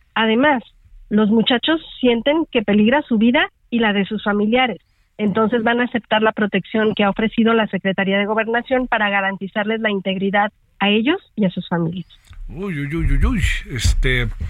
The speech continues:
Speaker 2: la verdad es que no me parece que este diagnóstico sea muy distinto de lo que realmente está pasando, ¿no, Adriana?
Speaker 1: Está complicado el asunto,
Speaker 2: Sí.
Speaker 1: Javier,
Speaker 2: Sí, sí, sí.
Speaker 1: porque además ellos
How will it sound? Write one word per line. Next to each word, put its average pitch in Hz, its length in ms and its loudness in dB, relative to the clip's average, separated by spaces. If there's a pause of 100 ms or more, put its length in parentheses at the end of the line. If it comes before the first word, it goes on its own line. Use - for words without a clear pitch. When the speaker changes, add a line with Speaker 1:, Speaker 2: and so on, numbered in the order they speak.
(840)
Speaker 2:
la 135 180 2
verdad 147 200 0
es 247 120 -4
que 165 160 -2
no 170 120 -2
me 202 140 0
parece 165 380 -2
que - 80 -4
este 180 200 -2
diagnóstico 147 520 -4
sea 165 140 -2
muy 165 160 -2
distinto 156 480 -2
de 135 60 -2
lo 127 120 -6
que 143 100 -4
realmente 156 380 -2
está 156 220 -4
pasando, 175 580 -4
¿no, 175 180 0
Adriana? 170 380 0 (1300)
Speaker 1:
Está 233 280 2
complicado 233 580 2
el 226 100 4
asunto, 202 640 2
Speaker 2:
Sí. 135 120 -10 (160)
Speaker 1:
Javier, 180 400 2 (140)
Speaker 2:
Sí, 123 200 -18
sí, - 100 -16
sí. - 60 -20
Speaker 1:
porque 214 600 2 (380)
además 233 440 2
ellos 277 320 2